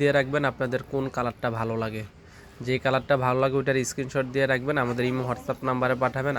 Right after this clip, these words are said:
আরও ডিজাইন দেখতে চাইলে আমরা অবশ্যই আপনাদেরকে দেখাবো। তো যারা আমাদের YouTube চ্যানেল নতুন অবশ্যই চ্যানেলটি সাবস্ক্রাইব করবেন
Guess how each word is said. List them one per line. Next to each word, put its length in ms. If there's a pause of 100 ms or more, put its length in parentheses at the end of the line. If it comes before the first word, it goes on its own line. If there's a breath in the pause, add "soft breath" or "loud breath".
আরও 120 (120)
ডিজাইন 320
দেখতে 260
চাইলে 240
আমরা 180
অবশ্যই 320
আপনাদেরকে 520
দেখাবো। 280 (1500 loud breath)
তো 80 (300)
যারা 220
আমাদের 220 (140)
YouTube 280
চ্যানেল 260
নতুন 220
অবশ্যই 280
চ্যানেলটি 320
সাবস্ক্রাইব 300 (100)
করবেন 300